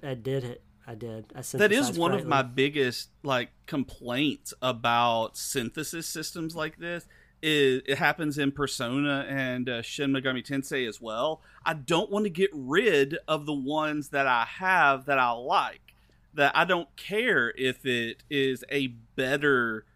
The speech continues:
Speaker 2: you know, better statistically and better abilities and, and just generally improved in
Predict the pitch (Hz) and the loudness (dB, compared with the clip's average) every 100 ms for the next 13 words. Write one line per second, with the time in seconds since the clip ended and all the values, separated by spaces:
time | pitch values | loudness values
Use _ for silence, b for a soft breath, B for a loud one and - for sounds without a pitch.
0 | _ _ _ - 165 143 - 165 135 156 | _ _ _ -8 -2 -2 -2 -10 -2 0
1 | 175 156 - 139 - 165 165 156 139 147 | 2 0 -4 -8 -4 -4 -4 -6 -6 -2
2 | 135 123 127 139 143 135 127 - _ - | 0 0 0 2 4 4 2 -4 _ -8
3 | 131 123 165 165 156 143 139 135 127 120 | -8 -8 -4 0 2 2 0 0 -2 -4
4 | 131 127 131 127 127 139 - 139 151 143 | -4 -2 -2 -2 -2 -6 -6 -4 -2 0
5 | 135 127 120 117 - 143 143 131 131 120 | -2 -2 -4 -8 -6 -2 -2 -2 -4 -6